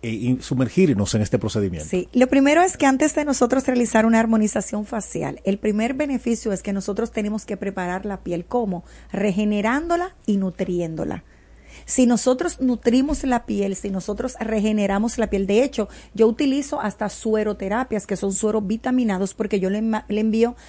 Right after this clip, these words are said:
Speaker 2: a mis pacientes pruebas de laboratorio, analíticas. Entonces, ahí yo digo, "Ah, mira, el magnesio lo tienes bajo, el potasio, eh, y quizás, eh, ti-, ti-,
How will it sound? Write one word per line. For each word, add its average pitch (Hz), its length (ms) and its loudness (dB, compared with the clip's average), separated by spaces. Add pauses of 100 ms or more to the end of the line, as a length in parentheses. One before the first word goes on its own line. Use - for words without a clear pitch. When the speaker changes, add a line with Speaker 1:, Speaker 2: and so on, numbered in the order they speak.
(140)
Speaker 2:
a 202 100 -2
mis 220 200 2
pacientes 220 680 -4 (340)
pruebas 202 500 0
de 180 120 -2
laboratorio, 175 640 0
analíticas. 190 640 0
Entonces, 190 420 -6
ahí 190 120 -4
yo 196 100 -2
digo, 190 140 -2
"Ah, 202 40 -4
mira, 202 300 -4 (320)
el 180 160 0
magnesio 175 540 -4
lo 180 100 -4
tienes 170 320 -6
bajo, 190 460 -6
el 175 120 -4
potasio, 180 840 -6 (340)
eh, 170 540 -2 (460)
y 170 140 -4
quizás, 185 680 -2
eh, 185 60 -6
ti-, 180 160 -2
ti-, 175 320 -4